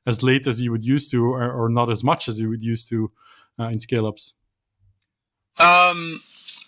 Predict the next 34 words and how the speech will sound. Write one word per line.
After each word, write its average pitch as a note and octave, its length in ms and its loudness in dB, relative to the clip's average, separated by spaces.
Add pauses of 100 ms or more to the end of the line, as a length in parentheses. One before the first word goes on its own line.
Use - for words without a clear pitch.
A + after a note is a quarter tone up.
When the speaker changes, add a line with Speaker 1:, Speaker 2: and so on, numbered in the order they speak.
(220)
Speaker 2:
look, G#3 280 0
we, F#3 640 -2
uh, C#3 500 0
we're E3 320 -2
early F3+ 280 -2
stage D#3+ 300 -4
investors C3+ 580 -4
that, - 260 -4
uh, A2 540 -4 (520)
you B2+ 120 -2
know, G#2+ 60 -2
scaled A#2+ 400 0
up. C3+ 240 -4 (760)
Um, A#2+ 640 0 (500)
and C3 400 -6 (500)
I D3 120 -6
think D#3 200 -2
we C3 60 2
have C3 180 0 (140)
two, C#3 640 -2 (560)
two D#3+ 240 0
fund C3+ 280 0
families. A#2+ 400 -4
We A#2+ 80 -2
have B2 200 0 (120)
one C3 360 0
fund B2 380 -2
is, - 540 -12
um, A2 560 -2 (440)
essentially C3 640 -2
a A2+ 60 -6
seed C3+ 400 0
fund, C#3 420 -2
uh, C3+ 240 -4